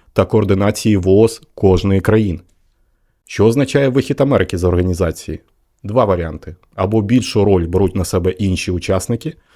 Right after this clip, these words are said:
а це може, наприклад, значно посилити вплив Китаю.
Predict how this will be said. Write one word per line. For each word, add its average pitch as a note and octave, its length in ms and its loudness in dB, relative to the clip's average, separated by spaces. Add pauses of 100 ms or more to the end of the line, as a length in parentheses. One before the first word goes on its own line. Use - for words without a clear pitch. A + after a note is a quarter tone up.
(120)
а G#2 100 -2
це - 120 -2
може, A#2+ 220 2
наприклад, G#2+ 440 0
значно F#2 520 0
посилити F#2 480 -2
вплив F#2 320 -2
Китаю. E2 480 -4